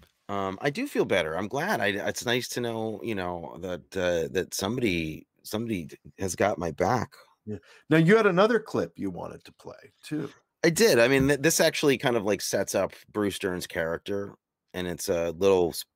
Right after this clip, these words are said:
Speaker 1: little speech that he gives, which sets up <clears throat> just how he feels about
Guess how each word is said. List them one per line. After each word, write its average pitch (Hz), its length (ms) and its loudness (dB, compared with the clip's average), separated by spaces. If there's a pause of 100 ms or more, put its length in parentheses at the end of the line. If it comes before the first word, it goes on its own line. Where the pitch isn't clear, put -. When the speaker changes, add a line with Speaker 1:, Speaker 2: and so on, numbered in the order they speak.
Speaker 1:
little 101 160 4
speech - 580 -4 (280)
that 98 100 2
he 92 100 2
gives, 82 400 0
which 87 240 -2
sets 98 280 0
up 90 200 2 (840)
<clears throat> 208 80 6 (540)
just - 260 0
how 127 180 2
he 117 140 0
feels 92 340 0
about 82 400 -4